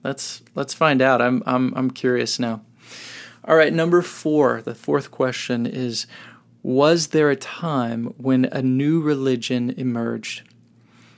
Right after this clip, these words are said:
So, as we know, Orlando is filled with a myriad of cultures. Many religions, uh, we're just a very multicultural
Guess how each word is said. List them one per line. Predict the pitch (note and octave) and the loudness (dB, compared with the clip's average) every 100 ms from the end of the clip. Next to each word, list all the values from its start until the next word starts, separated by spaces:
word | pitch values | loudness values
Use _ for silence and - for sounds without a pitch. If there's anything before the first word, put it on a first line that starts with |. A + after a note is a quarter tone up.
| _ - | _ -8
So, | - C#3 | 2 4
as | D3 D3+ | 6 4
we | E3 | 4
know, | C#3+ B2 B2 B2+ | 4 4 4 4
Orlando | C3 C3+ C#3+ D3 | 4 4 4 2
is | C3+ - | 0 -4
filled | - - - E3+ D#3 C3+ | -10 -10 2 4 4 2
with | B2+ B2+ - - - _ | 0 -2 -2 -16 -20 _
a | C#3+ | -4
myriad | C3+ C#3 C#3+ C#3+ D3 C#3+ C3 | -2 -2 -2 -2 -2 -2 -2
of | C3 - | -6 -10
cultures. | - A#2 A2+ - - - - - - - - | -10 -8 -8 -8 -6 -6 -10 -12 -20 -20 -2
Many | C#3+ E3+ F3+ | 4 6 6
religions, | D#3+ C#3+ D3 C3 D3 C#3+ C#3+ - - - - - - | 6 6 2 2 0 2 0 -2 -6 -8 -18 -20 -6
uh, | - B2+ B2+ C3 C#3 - | 0 2 2 0 -4 -6
we're | - D3 | -4 -2
just | D3+ F3+ D3+ | 0 0 0
a | |
very | C3 C3+ C#3 | 2 2 2
multicultural | B2+ B2+ C#3+ D3 C#3 C3 - - D3 D#3+ D#3 - B2+ A#2+ A#2+ A#2+ | 2 2 0 -2 -4 -4 -12 -6 -2 -2 -4 -4 -2 -2 -4 -6